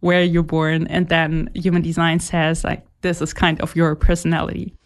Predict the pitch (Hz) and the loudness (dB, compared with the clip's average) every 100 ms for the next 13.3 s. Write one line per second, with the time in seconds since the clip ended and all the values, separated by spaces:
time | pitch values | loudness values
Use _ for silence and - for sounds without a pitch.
0 | - _ _ _ 202 202 196 220 220 254 | -20 _ _ _ -2 0 2 2 0 -2
1 | 208 214 208 196 175 180 180 - 185 170 | 2 4 4 4 2 0 -4 -2 -2 0
2 | 180 170 165 185 175 175 - - - 175 | 0 2 0 0 -2 -2 -10 -18 -8 -8
3 | 170 - - 196 190 185 170 170 165 156 | -8 -10 -4 0 0 2 0 0 -2 -4
4 | 156 - 165 165 - 170 165 170 185 - | -4 -6 -6 -6 -4 -4 -2 -6 -8 -6
5 | 170 170 - 180 175 170 170 196 190 185 | -4 -2 -2 0 0 -4 -2 0 0 0
6 | 170 165 - 196 190 185 175 170 165 - | -2 -2 -2 -2 0 0 -2 -4 -8 -2
7 | 226 226 277 349 - - - 202 190 - | -2 0 0 0 -4 -18 -10 -4 -4 -2
8 | 185 185 - 202 208 180 170 175 165 160 | -2 -2 0 2 2 2 -2 0 0 0
9 | 185 262 302 - - - 185 185 175 170 | 0 2 0 -4 -20 -4 -2 0 -2 -2
10 | 170 170 170 - _ _ - 175 175 175 | 0 -2 -4 -10 _ _ -12 -8 -4 -2
11 | 180 - 196 208 220 - 165 165 160 - | -4 -2 2 2 2 -2 -6 -6 -6 -10
12 | 160 - 180 185 185 180 - 175 - 170 | -6 -2 0 0 -2 -6 -2 -4 -4 -6
13 | 175 190 202 | -4 -2 -2